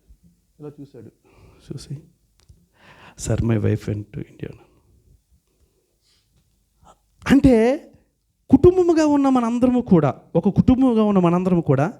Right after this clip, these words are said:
మన మన పరిస్థితులను బట్టి మనకి దేవుడు ఒంటరి చేసేస్తూ ఉంటాడు. నా భార్య ఒంటరిగా ఇంటి, ఇండియాలో ఉంది,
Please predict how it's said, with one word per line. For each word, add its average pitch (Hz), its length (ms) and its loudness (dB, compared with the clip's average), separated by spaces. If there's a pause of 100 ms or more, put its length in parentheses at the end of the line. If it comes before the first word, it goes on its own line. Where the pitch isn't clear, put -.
(500)
మన 214 200 2
మన 311 160 4
పరిస్థితులను 302 680 2
బట్టి 214 640 2 (360)
మనకి 233 200 -2
దేవుడు 254 340 6
ఒంటరి 220 400 2
చేసేస్తూ 214 340 0
ఉంటాడు. 175 320 0 (140)
నా 151 80 -2
భార్య 175 220 4
ఒంటరిగా 202 360 0
ఇంటి, 175 260 -2
ఇండియాలో 185 280 2
ఉంది, 131 400 -2